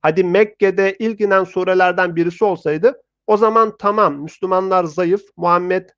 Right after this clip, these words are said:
zayıf, korkuyor. O yüzden ona moral için böyle bir ayet gelmiş diyebilirdik. Fakat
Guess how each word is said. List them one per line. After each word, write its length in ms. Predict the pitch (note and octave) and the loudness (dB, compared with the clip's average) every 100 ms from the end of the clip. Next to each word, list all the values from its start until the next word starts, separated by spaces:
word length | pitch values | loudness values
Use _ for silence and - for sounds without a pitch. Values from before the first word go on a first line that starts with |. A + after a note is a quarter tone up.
| _ _ - | _ _ -18
zayıf, 460 | C3+ G3 F3 F#3+ _ | 0 2 2 -2 _
korkuyor. 500 | F#3+ G3 F#3+ E3+ G3 | 0 0 0 -2 -2
O 140 | A3 A3 | 2 2
yüzden 300 | G3+ G3 G3+ | 2 -2 -2
ona 340 | G3+ F#3 G3+ | -2 -2 0
moral 380 | F3+ F3 G#3+ C4 | 0 0 0 0
için 320 | F#3 - C3+ | -4 -10 -6
böyle 260 | D3 D#3 D#3 | -2 -2 -2
bir 200 | D3+ D3 | -2 0
ayet 240 | C#3+ C#3 | 0 -2
gelmiş 420 | C#3+ C#3 C#3+ - | -4 -4 -6 -10
diyebilirdik. 540 | E3 D#3+ F3 E3+ D#3 A#3+ | -8 -6 -6 -8 -8 -12
Fakat 580 | _ - D#3 F3 E3+ | _ -6 -2 -2 -2